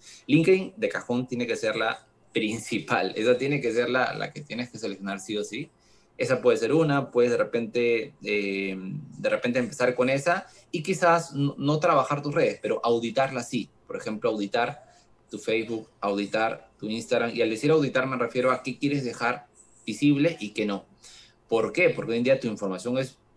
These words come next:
realmente pública, es una red social, el nombre lo dice, ¿no? O sea, es, cualquiera lo puede ver.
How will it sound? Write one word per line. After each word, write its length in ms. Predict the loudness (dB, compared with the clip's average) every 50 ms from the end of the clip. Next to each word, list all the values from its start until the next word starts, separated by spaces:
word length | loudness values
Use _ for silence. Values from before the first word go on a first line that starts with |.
| _ -4
realmente 720 | -2 0 0 0 -2 -2 -4 -4 -2 -2 -2 -2 -2 -4 -2
pública, 380 | 0 2 2 2 2 0 -2 -4
es 80 | -2
una 160 | -2 -2 0
red 160 | 0 0 0 -2
social, 320 | -4 -4 0 2 2 2
el 100 | 2 0
nombre 220 | -2 -2 -2 0
lo 80 | 0 0
dice, 340 | 0 0 -2 -4 -6 -10 -12
¿no? 140 | -12 -12 -12
O 80 | -8
sea, 120 | -6 -4 -4
es, 120 | -4 -4
cualquiera 360 | -4 -4 -4 -2 -2 -2 0
lo 120 | 0 0 0
puede 180 | 2 4 4
ver. 220 | 4 4 2 0